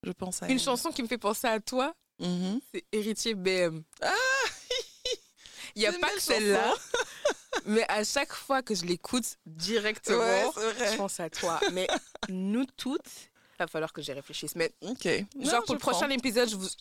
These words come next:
Speaker 2: je vous l'emmène.
Speaker 1: Une chanson. Ok, je prends. Ben, merci, euh, c'est tout, euh, on a un peu terminé sur une note, euh,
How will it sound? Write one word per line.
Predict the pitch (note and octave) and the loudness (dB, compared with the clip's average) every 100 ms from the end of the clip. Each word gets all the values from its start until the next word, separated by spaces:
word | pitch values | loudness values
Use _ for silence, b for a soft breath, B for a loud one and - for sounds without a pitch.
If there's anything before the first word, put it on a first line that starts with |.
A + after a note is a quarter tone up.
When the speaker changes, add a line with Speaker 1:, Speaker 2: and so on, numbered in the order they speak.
| - | -4
Speaker 2:
je | G3+ | -2
vous | G#3 | 2
l'emmène. | G3+ D#3+ C#3 - - | 2 0 -4 -8 -14
Speaker 1:
Une | F3+ | -10
chanson. | F3+ E3 - | -8 -8 -6
Ok, | D4 C#4+ G3 C#4+ - | -4 -2 -2 -2 -8
je | G#3+ | -8
prends. | G3+ E3 E3+ | -2 2 4
Ben, | A3 | 4
merci, | A3 - B3 D4+ | 0 -2 -6 -2
euh, | G#3+ F3 | 0 0
c'est | F3+ - | -2 -8
tout, | F#3 F3+ | -4 -4
euh, | D3+ D#3 E3 B B B | -4 -6 -10 B B B
on | C#4+ C4 | 2 2
a | D3+ | 0
un | D#3 | 0
peu | F3+ | 0
terminé | B3+ E3+ D3 D#3+ | 0 0 0 -2
sur | E3+ D#3 | -2 0
une | D#3 | 0
note, | E3 F4+ D#3+ | 0 -2 -2
euh, | D3+ | 0